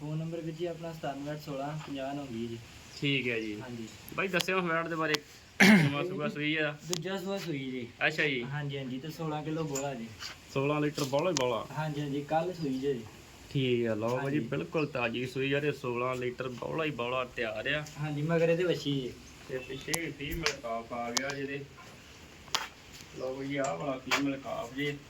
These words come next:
Speaker 2: ਤੇ ਬਾਈ, ਖੋਲੋ, ਸਾਨੂੰ ਖੋਲ ਕੇ ਵਿਖਾਈਏ। ਬਿਲਕੁਲ ਨਾੜੂ ਤੇ ਆ ਜਵਾਕ, ਉਹ ਵੀ ਦਿੰਨੇ ਆਪਾਂ। ਤੇ ਕਰੋ ਚੈੱਕ, ਐਨ ਕਰਮ ਵਾਲੀ ਨੇ ਪੰਡਾਂ ਪਾਈਆਂ ਵਾਂ। ਤੇ ਬਾਈ, ਕਿੰਨਾ ਕੱਢੂਗੀ ਦੁੱਧ ਇਹ?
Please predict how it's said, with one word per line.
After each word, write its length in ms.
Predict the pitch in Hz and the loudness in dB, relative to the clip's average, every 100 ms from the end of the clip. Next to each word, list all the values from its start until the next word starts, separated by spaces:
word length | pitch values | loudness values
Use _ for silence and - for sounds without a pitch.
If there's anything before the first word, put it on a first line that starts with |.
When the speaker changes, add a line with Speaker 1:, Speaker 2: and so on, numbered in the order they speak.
| - | -14
Speaker 2:
ਤੇ 80 | - | -8
ਬਾਈ, 260 | 135 151 170 160 | -4 -4 -4 -2
ਖੋਲੋ, 240 | 151 143 | -2 0
ਸਾਨੂੰ 240 | 147 139 135 | 2 2 2
ਖੋਲ 160 | 135 139 | -2 -2
ਕੇ 80 | 139 | -2
ਵਿਖਾਈਏ। 440 | 120 107 123 135 127 - - - - - - - - - - - - - - - - - - - - - - - - - - - - | -4 -4 -2 -2 -4 -12 -20 -18 -16 -4 -4 -4 -18 -20 -20 -18 -18 -20 -20 -18 -18 -18 -20 -18 -20 -18 -18 -18 -18 -18 -12 -10 -6
ਬਿਲਕੁਲ 680 | 175 143 139 160 190 170 165 | -6 -4 -2 -2 0 0 2
ਨਾੜੂ 300 | 139 120 120 | 0 -2 -4
ਤੇ 60 | 135 | -2
ਆ 60 | 147 | -2
ਜਵਾਕ, 440 | 139 120 117 120 | 0 0 -2 -4
ਉਹ 80 | 135 | 0
ਵੀ 80 | 147 | 8
ਦਿੰਨੇ 380 | 185 151 117 | 10 10 8
ਆਪਾਂ। 200 | 139 139 131 - - - - - - - - - - - - - | -2 -2 -6 -6 -14 -20 -14 -14 -14 -16 -14 -12 -12 -16 -14 -8
ਤੇ 100 | 127 - | -6 -4
ਕਰੋ 220 | 139 139 | -2 0
ਚੈੱਕ, 300 | 123 123 131 | 0 0 -2
ਐਨ 260 | 127 139 | -2 -2
ਕਰਮ 260 | 135 127 120 | 0 0 0
ਵਾਲੀ 180 | 120 123 | 0 0
ਨੇ 120 | 127 | 0
ਪੰਡਾਂ 360 | 123 117 113 117 | -2 -4 -4 -4
ਪਾਈਆਂ 340 | 123 120 131 | -2 -2 0
ਵਾਂ। 140 | 139 139 | 0 -2
ਤੇ 80 | 139 | 0
ਬਾਈ, 200 | 143 196 | 2 2
ਕਿੰਨਾ 300 | 196 180 185 | 2 4 4
ਕੱਢੂਗੀ 380 | 185 190 220 185 | 4 0 2 2
ਦੁੱਧ 220 | 165 151 | 0 2
ਇਹ? 200 | 139 | 2